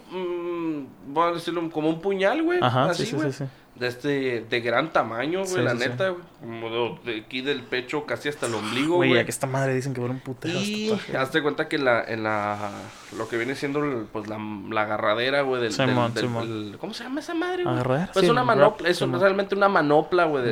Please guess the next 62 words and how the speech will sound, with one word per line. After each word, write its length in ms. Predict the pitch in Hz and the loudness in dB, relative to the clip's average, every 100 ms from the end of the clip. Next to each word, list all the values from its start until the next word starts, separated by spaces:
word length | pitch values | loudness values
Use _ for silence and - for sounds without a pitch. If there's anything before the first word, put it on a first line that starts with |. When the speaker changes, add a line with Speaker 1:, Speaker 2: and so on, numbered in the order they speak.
| 117 | 2
Speaker 2:
Ah, 120 | 113 | 2
Speaker 1:
esas 160 | 110 131 | 2 0
Speaker 2:
ok. 60 | |
Speaker 1:
de, 260 | 127 117 104 | -2 -2 -2
de, 600 | 110 107 104 76 - - | -4 -4 -4 -8 -12 -10
de 80 | 113 | -10
justamente 520 | 113 127 127 131 120 | -6 -4 -2 -2 -2
de 100 | 131 | -2
esas 200 | 120 123 | -2 -6
pa, 200 | - 98 | -6 -8
pa, 160 | - - | -8 -14
pa 160 | - 98 | -12 -10
soltar 340 | 104 - 113 | -10 -4 -2
vergazos, 480 | 113 123 175 190 165 | 0 2 0 0 -4
pues, 160 | 151 160 | -2 -2
¿no? 140 | 175 - - - | -4 -10 -20 -4
Como 240 | 123 123 | 2 4
cuando 280 | 120 113 110 | 4 4 2
jugabas 380 | 110 113 113 117 | 4 6 6 6
G 140 | 127 120 | -2 4
T 100 | 123 | 4
A 100 | 120 | 6
Vice 220 | 120 117 | 4 0
City, 240 | 123 123 113 | -4 -4 -2
que 80 | |
Speaker 2:
Simón, 220 | 113 131 127 | 4 6 8
Speaker 1:
salía 120 | 120 | 10
Speaker 2:
era 100 | 127 | 10
la 60 | 131 | 10
Speaker 1:
manoplita, 200 | 127 127 | 8 10
Speaker 2:
primera 160 | 127 123 123 | 8 12 12
Speaker 1:
güey. 40 | |
Speaker 2:
arma 220 | 120 123 | 12 8
que 100 | 120 | 2
salía, 200 | 117 117 | 2 4
Speaker 1:
La 60 | 117 | 4
primera 200 | 117 123 | 4 6
Speaker 2:
Simón, 80 | 131 | 6
Speaker 1:
arma, 120 | 139 127 | 4 2
Speaker 2:
sí, 40 | |
Speaker 1:
entonces, 380 | 120 113 113 113 | 0 -2 0 -2
Speaker 2:
sí, 60 | 90 | 0
sí. 40 | |
Speaker 1:
esa 220 | 123 123 | 0 0
misma, 300 | 123 131 131 | 0 0 0
güey. 180 | 120 110 - - - - | -2 -4 -8 -20 -20 -14
Entonces, 180 | 101 110 | -8 -6
sí 60 | 110 | -4
está 160 | - | -2
muy 160 | 107 104 | -2 0
verga 260 | 101 104 104 | -2 -2 -4
ese, 340 | 107 95 - - | -6 -6 -8 -8
Speaker 2:
Sí, 100 | 160 | -2
Speaker 1:
ese 160 | 156 135 | -2 0
Speaker 2:
claro 200 | 127 123 | 0 2
Speaker 1:
tatuaje, 200 | 80 - | -2 -6
Speaker 2:
que 0 | |
sí, 20 | 101 | -10
Speaker 1:
güey. 80 | 127 | -10
Speaker 2:
claro 200 | 143 131 | -10 -10
que 80 | 117 | -10
sí. 100 | - | -12